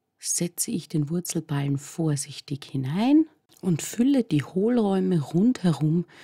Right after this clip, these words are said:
vorsichtig mit dem Substrat auf. Dazwischendurch ab und zu immer wieder schütteln,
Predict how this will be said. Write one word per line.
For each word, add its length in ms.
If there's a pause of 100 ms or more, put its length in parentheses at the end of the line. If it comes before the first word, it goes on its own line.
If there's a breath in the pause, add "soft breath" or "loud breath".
(120)
vorsichtig 640
mit 200
dem 120
Substrat 800
auf. 400 (520 soft breath)
Dazwischendurch 840
ab 180
und 120
zu 120
immer 280
wieder 160
schütteln, 640